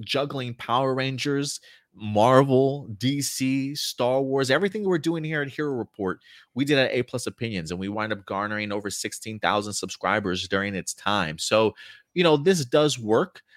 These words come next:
I actually think A plus Hero Report's a better name than A plus Opinions as to what we were certainly calling ourselves. I think it's a much better understanding as to what it is we do certainly talk about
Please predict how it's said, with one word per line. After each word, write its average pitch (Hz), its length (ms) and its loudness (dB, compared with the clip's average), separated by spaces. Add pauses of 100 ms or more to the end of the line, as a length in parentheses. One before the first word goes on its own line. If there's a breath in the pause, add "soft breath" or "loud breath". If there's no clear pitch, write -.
(140 soft breath)
I 135 120 6
actually 156 320 2
think 147 400 -6
A 127 120 2
plus - 260 -4
Hero 131 220 0
Report's 131 360 0
a 104 60 0
better 113 280 2
name 104 300 0
than 117 180 -4
A 117 120 0
plus 120 240 -2
Opinions 113 560 -4
as 117 200 2
to 120 80 -2
what 110 180 0
we 117 100 0
were 101 100 0
certainly 104 320 -4
calling 110 380 -4
ourselves. 139 440 -2
I 101 80 -2
think 107 200 -8
it's 98 140 -8
a 98 40 -6
much 101 240 -8
better 107 240 0
understanding 98 640 -6
as 98 180 -4
to 92 60 -12
what 98 200 -2
it 98 100 -4
is 107 180 -2 (280 loud breath)
we 110 120 0
do 110 300 -4
certainly 117 440 -2
talk 113 340 -4
about 120 280 0